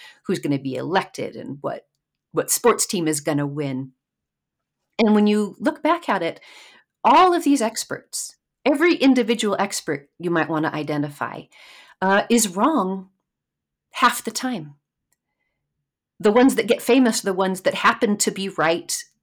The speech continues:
early in their careers or at a crucial moment that got them famous. But really, individuals are always just guessing. When we're talking about our eternal salvation,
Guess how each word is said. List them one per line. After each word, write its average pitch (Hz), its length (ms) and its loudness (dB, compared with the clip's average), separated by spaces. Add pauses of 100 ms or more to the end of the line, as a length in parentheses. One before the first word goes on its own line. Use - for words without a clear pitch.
(260)
early 208 300 2
in 190 120 0
their 180 140 0
careers 170 580 -4
or 165 120 0
at 160 100 0
a 165 40 0
crucial 165 400 -6
moment 151 380 -2
that - 140 -10
got 147 200 -4
them 143 160 -4
famous. 156 420 -6
But - 260 -10
really, 226 320 0
individuals 208 800 0 (460)
are 180 260 -2
always - 800 0 (400)
just 156 340 -6
guessing. - 540 -10 (1300)
When 220 220 2
we're 254 140 0
talking 285 500 0
about 175 300 -2
our 170 120 -4
eternal 175 400 -6
salvation, 156 840 -12